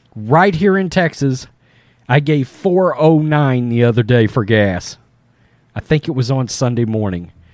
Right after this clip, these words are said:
Although Biden recently released some oil from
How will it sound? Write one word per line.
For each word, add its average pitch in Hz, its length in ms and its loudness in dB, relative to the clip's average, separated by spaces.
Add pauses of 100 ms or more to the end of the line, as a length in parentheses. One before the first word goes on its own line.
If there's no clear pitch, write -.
(380)
Although 233 460 4
Biden 165 640 0
recently 220 720 0
released 180 580 2
some 214 300 2
oil 202 300 4
from 156 340 0